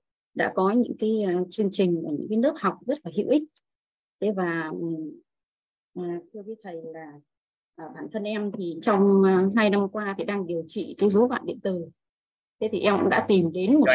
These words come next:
Speaker 1: số
Speaker 2: em hỏi cái nữa, đó là mẹ của chị Tư Trang hay sao?
Speaker 1: Dạ không ạ. À, bạn Vũ Ngọc Hà thầy.
Speaker 2: Vũ Ngọc Hà hả?
Speaker 1: Dạ vâng.
Speaker 2: Thấy chị Tư Trang để trái tim nè.
Speaker 1: Dạ.
Speaker 2: Đúng rồi,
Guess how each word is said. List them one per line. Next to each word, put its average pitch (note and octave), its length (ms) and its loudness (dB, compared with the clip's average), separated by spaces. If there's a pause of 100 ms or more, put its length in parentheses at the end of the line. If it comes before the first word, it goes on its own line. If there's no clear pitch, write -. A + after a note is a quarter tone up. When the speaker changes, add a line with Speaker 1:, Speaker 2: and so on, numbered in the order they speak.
Speaker 1:
số G3 80 8
Speaker 2:
em B2+ 140 0
hỏi C3+ 280 4
cái D#3 120 4
nữa, C3+ 400 4
đó D3+ 100 4
là A#2 420 0
mẹ A2 460 0
của C#3+ 160 6
chị A2+ 200 4
Tư C#3 180 4
Trang C3+ 300 4
hay C#3 120 0
sao? C3+ 400 0 (420)
Speaker 1:
Dạ F#3+ 140 2
không B3 280 4
ạ. - 320 0 (220)
À, G3 460 4
bạn G3 280 0
Vũ G#3+ 100 0
Ngọc D4+ 220 8
Hà G#3 320 4
thầy. F#3+ 220 2 (360)
Speaker 2:
Vũ G2 200 0
Ngọc A#2+ 240 -2
Hà F#2+ 240 0
hả? F#2+ 300 -8 (400)
Speaker 1:
Dạ E3+ 220 -4
vâng. F3+ 300 0 (600)
Speaker 2:
Thấy C3+ 180 2
chị G#2+ 180 0
Tư A#2+ 80 0 (100)
Trang A2+ 220 2
để G2+ 220 0
trái B2 180 0
tim A2 260 -2
nè. F#2+ 220 -2 (920)
Speaker 1:
Dạ. F#3 480 -2 (220)
Speaker 2:
Đúng F#3+ 360 -2
rồi, G2+ 320 -4